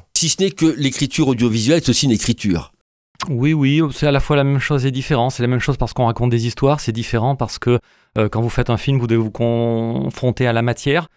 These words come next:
Speaker 2: au fait de bouger des choses, de bouger des gens, de bouger des décors, euh, et de bouger beaucoup d'argent aussi, ça c'est très compliqué. Et puis vous devez convaincre cinquante personnes quand vous faites un film,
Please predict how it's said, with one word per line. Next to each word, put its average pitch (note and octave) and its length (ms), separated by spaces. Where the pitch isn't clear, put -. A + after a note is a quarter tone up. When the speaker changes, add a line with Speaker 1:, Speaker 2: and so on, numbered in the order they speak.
Speaker 2:
au B2+ 60
fait - 140
de A#2 80
bouger A2+ 280
des A#2 80
choses, A#2+ 300
de A#2 60
bouger A2+ 260
des A2+ 140
gens, G#2 180
de A#2+ 80
bouger A2+ 240
des A2+ 100
décors, A#2 460
euh, A#2 180
et A#2 60
de A2 100
bouger A#2 320
beaucoup C3+ 220
d'argent C3 400
aussi, C3 340
ça - 160
c'est A2+ 320
très - 160
compliqué. A#2 460
Et - 80
puis - 120
vous C3 100
devez C3 180
convaincre C3 460
cinquante B2 300
personnes B2 340
quand A#2+ 100
vous A2+ 60
faites G#2+ 200
un A#2 60
film, B2+ 340